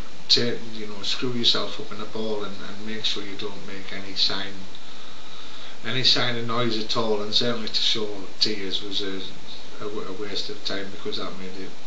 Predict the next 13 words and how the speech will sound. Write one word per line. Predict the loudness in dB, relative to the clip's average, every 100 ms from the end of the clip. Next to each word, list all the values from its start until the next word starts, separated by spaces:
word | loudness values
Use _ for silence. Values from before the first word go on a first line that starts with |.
| 0 0 0 0
uh, | 0 -2 -2 0 -2 -2 -2
a |
lot | -2 -2 -2
worse. | 0 0 0
So | 0
you | 0
just | 0 2 2
used | 2 0 0
to | 0
learn | -2 -2 -2 0 0 0
to, | 0
to | 0 0 -2 -2 -2 -2
block | -2 0